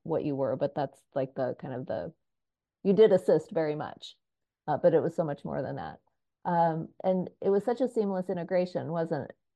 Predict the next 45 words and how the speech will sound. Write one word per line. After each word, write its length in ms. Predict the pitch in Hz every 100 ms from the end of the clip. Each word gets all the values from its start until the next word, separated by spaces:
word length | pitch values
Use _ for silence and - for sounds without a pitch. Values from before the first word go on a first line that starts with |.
| _ _ - -
In 100 | 180
fact, 280 | 190 185 196
at 100 | 180
one 180 | 208
point, 360 | 226 185 170 180
I, 300 | 170 165 165 -
I 80 | 185
did 180 | 180 202
have 260 | 214 175 -
some 120 | 165
private 300 | 180 170 160
work 200 | 165 156
to 80 | 165
do 120 | 165
with 160 | 165 160
my 120 | 151
client, 540 | 202 175 165 165 - -
and, 320 | 165 165 156 -
um, 340 | 160 151 147 -
I, 260 | - 151 151 - - -
I 160 | - 170
turned 260 | 202 190 190
to 340 | 185 170 160
Elena 340 | 170 170 185 170
and 180 | 160 156
I 100 | 180
said, 200 | 170 156
"We 180 | - 185
will 320 | 170 165 156 -
return 460 | 170 165 208 175 180
to 100 | 160
you." 320 | 156 208 254 - _ _ _ -
Um, 280 | - 175 165
and 140 | 190
then 100 | 190
afterwards, 540 | 185 202 208 185 175 180
I 80 | 175
was 120 | 180
like, 180 | 190 -
"Oh, 460 | 269 285 - 180 - _ _ _ _ _ -
well," 140 | 226
it 100 | 220
just 180 | 254 262
seemed, 160 | 277 262
like, 320 | 220 208